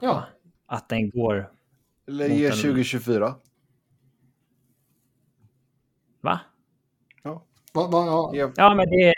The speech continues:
Speaker 2: ja, det sägs att lagen inte vill ha. För
Speaker 1: Nej, de
Speaker 2: det
Speaker 1: försöker ju pressa dem till att få en tjugotjugotre, för tjugogotre
Speaker 3: Ja.
Speaker 1: kommer vara, dels kommer ju Flyers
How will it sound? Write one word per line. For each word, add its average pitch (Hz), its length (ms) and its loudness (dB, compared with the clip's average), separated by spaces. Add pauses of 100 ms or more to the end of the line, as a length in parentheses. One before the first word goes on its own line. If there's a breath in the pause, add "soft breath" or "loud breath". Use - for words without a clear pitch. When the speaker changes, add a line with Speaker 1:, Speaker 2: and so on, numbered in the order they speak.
Speaker 2:
ja, 151 100 6
det 151 100 2
sägs 143 220 0
att 123 140 -2 (140)
lagen 120 240 4
inte 107 140 -2
vill 104 100 -2
ha. - 220 -2 (320)
För 101 240 -4
Speaker 1:
Nej, - 140 -8 (140)
de - 0 -
Speaker 2:
det 180 100 6
Speaker 1:
försöker 175 240 8
ju 170 80 6
pressa 165 320 4
dem 127 160 4
till 143 100 0
att 135 80 -2
få 139 120 -2
en 127 200 4
tjugotjugotre, 127 640 0
för 131 280 6
tjugogotre 131 540 2
Speaker 3:
Ja. 127 120 0
Speaker 1:
kommer 127 200 0
vara, 123 360 0 (880 soft breath)
dels 180 320 12
kommer 175 240 8
ju 170 100 10
Flyers 139 600 8